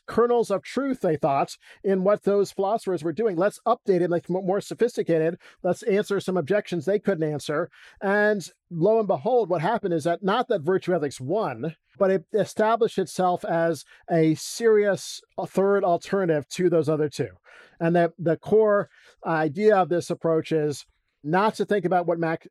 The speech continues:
promotes the best consequences, not to think in the first instance about what the right rule is, but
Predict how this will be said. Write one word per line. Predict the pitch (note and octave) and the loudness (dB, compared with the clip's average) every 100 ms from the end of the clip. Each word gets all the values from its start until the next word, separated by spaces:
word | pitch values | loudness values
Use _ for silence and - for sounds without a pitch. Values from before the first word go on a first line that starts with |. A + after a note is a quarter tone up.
| - | -8
promotes | D#3 E3+ - | -2 0 0
the | |
best | E3 C#3 | -2 -4
consequences, | - G#3+ G3+ F3+ G3+ G3 F#3+ D#3 | -2 -2 -2 -4 -2 -2 -4 -4
not | F3 F3+ - | -2 -2 -4
to | |
think | E3 F3 D#3+ | -4 -4 -2
in | F3 | -2
the | E3 | -2
first | - F3 D#3+ | -2 -2 -4
instance | D#3 D#3 D3 | -6 -8 -6
about | D#3 D3+ C#3+ | -2 -2 -2
what | D3+ C#3 | -2 -2
the | C#3+ | -2
right | C#3+ D#3+ | -2 0
rule | F3+ A3+ F3 | 2 4 4
is, | D#3+ D#3+ - - - - | 4 2 -6 -20 -20 -4
but | F#3 F3+ - | 2 2 0